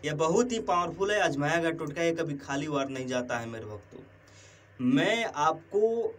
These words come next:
इसलिए बता रहा हूँ कि आप सच्चे दिल से किसी को प्यार करते हैं तो आप उसके ऊपर आजमाइए, उससे शादी कीजिए, लेकिन इसका प्रयोग कभी भी स्वार्थ के लिए नहीं कीजिए, अपने स्वार्थ के लिए नहीं कीजिए, अपने गलत काम करने के लिए नहीं कीजिए।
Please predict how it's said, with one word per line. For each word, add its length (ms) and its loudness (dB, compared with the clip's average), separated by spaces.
इसलिए 500 -2
बता 340 0
रहा 160 2
हूँ 260 0
कि 160 -4
आप 260 -2
सच्चे 420 -4
दिल 160 -2
से 160 -8
किसी 280 -6
को 120 -6
प्यार 320 0
करते 380 -6
हैं 220 -4
तो 280 0
आप 260 -2
उसके 240 -8
ऊपर 280 -2
आजमाइए, 500 -8
उससे 220 -4
शादी 400 -2
कीजिए, 340 -12
लेकिन 260 -2
इसका 260 0
प्रयोग 360 -6
कभी 220 -2
भी 140 0
स्वार्थ 480 -2
के 60 -8
लिए 200 -4
नहीं 200 -8
कीजिए, 300 -10
अपने 300 -6
स्वार्थ 420 -8
के 60 -8
लिए 200 -4
नहीं 180 0
कीजिए, 280 -8
अपने 200 -6
गलत 400 -4
काम 180 -2
करने 260 -8
के 100 -12
लिए 180 -12
नहीं 160 -12
कीजिए। 340 -20